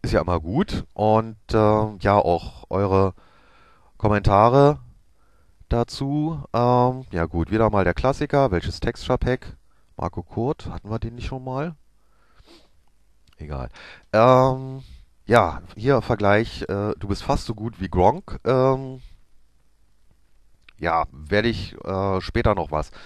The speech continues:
dazu sagen, weil der Vergleich mit Gronk, beziehungsweise ich bin fast so gut oder besser oder wie auch immer als Gronk, also das Thema Vergleich mit Gronk taucht ja in den nächsten Folgen in den Kommentaren auch nochmal ein. Ähm,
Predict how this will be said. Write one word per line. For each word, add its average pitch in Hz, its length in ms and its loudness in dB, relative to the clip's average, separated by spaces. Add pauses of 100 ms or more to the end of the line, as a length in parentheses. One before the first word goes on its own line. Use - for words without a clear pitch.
(280)
dazu 85 260 -4
sagen, 92 600 2
weil 92 380 4 (300)
der 95 100 -8
Vergleich 101 540 2 (100)
mit 110 160 -6
Gronk, 113 340 0
beziehungsweise 95 800 -2
ich 85 80 -10
bin 90 160 -10
fast 101 240 -4
so 98 140 -6
gut 98 200 -6
oder 90 200 -2
besser 92 480 0
oder 82 300 -2
wie 90 100 -4
auch 87 100 0
immer 107 360 0 (420)
als 92 180 -8
Gronk, 98 240 -2
also 90 220 -4
das - 240 -8
Thema 110 300 0
Vergleich 73 520 -4
mit 78 200 -12
Gronk 90 360 -6
taucht - 240 -2
ja 98 60 0
in 80 80 -6
den 85 100 -10
nächsten 85 300 -8
Folgen 87 260 -2
in 76 80 -10
den 82 120 -10
Kommentaren 80 600 -4 (540)
auch - 160 4
nochmal 69 560 -4 (260)
ein. 95 400 -4 (640)
Ähm, 123 600 2